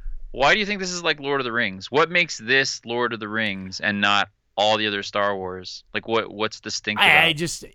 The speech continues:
Speaker 2: I mean, I was seeing that scene, right, where the hobbits and, and Gandalf go into the mines of Moria and they're looking around and it's, it's decayed. It's, it was a once a glorious place and now it's damned to, you know,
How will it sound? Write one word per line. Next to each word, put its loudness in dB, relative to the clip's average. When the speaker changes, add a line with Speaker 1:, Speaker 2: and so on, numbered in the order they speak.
Speaker 2:
I -6
mean, -2
I 2
was 0
seeing -4
that -2
scene, -4
right, -4
where -8
the -6
hobbits -2
and, -6
and -8
Gandalf -4
go -2
into -6
the -4
mines -8
of -12
Moria -4
and -6
they're -6
looking -10
around -6
and -6
it's, -14
it's -14
decayed. -4
It's, -10
it -4
was 0
a 0
once -4
a -4
glorious -4
place -6
and -8
now -2
it's -6
damned -6
to, -2
you -10
know, -6